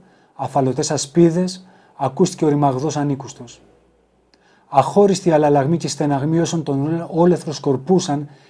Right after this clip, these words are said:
και εκείνων που στον όλεθρο γλιστρούσαν, καθώς το αίμα τους πλημμύριζε τη γη. Πώς χυμαρώδεις ποταμοί απ' τα όρη κατεβαίνοντας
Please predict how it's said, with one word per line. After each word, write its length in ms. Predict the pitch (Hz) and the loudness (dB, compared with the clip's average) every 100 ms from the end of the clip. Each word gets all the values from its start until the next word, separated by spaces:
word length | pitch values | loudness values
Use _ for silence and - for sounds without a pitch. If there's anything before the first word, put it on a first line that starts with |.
| _ | _
και 100 | - | -2
εκείνων 340 | 135 151 156 147 | 0 0 0 -2
που 80 | 131 | -6
στον 280 | 147 131 | -4 -2
όλεθρο 380 | 147 147 131 147 | 0 -2 -2 -4
γλιστρούσαν, 760 | 135 131 - 160 147 131 113 117 _ _ _ - | -2 -2 -4 -2 -2 -4 -12 -16 _ _ _ -10
καθώς 340 | 131 170 143 | -6 -4 -2
το 80 | 151 | 0
αίμα 200 | 156 147 | 0 0
τους 160 | 143 | -6
πλημμύριζε 520 | - 143 139 135 135 131 | -6 -2 0 -2 -2 -4
τη 100 | 131 | -6
γη. 280 | 127 123 - _ _ _ _ _ _ _ _ _ _ _ _ _ _ | -6 -8 -12 _ _ _ _ _ _ _ _ _ _ _ _ _ _
Πώς 200 | 190 214 | 6 6
χυμαρώδεις 640 | - 185 160 156 175 180 | 4 4 6 8 6 4
ποταμοί 420 | - 160 147 151 165 | 0 0 0 0 0
απ' 100 | 165 | 0
τα 100 | 147 | -2
όρη 300 | 147 160 156 | 0 0 -2
κατεβαίνοντας 840 | 151 147 120 160 156 139 139 | -4 -2 0 0 0 -2 -6